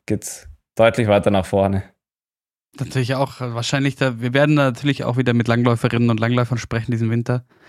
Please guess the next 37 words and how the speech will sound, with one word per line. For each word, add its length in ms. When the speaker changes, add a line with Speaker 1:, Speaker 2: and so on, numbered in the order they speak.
Speaker 2:
Vielleicht 380
aber 160
auch 160
ein, 300
ein, 220
ein 140
komisches 480
oder 300
Gefühl 400
oder 140
mit, 260
mit 140
Beigeschmack, 640
wenn 80
man 100
weiß, 220
okay, 180
ich 120
habe 120
jetzt 80
hier 120
vielleicht 360
tendenziell 600
rein 140
statistisch 380
gesehen 280
mehr 160
Chancen 400
nach 120
vorne 220
zu 100
laufen, 340
weiß 240
aber 140
gleichzeitig 440
auch 140
warum. 400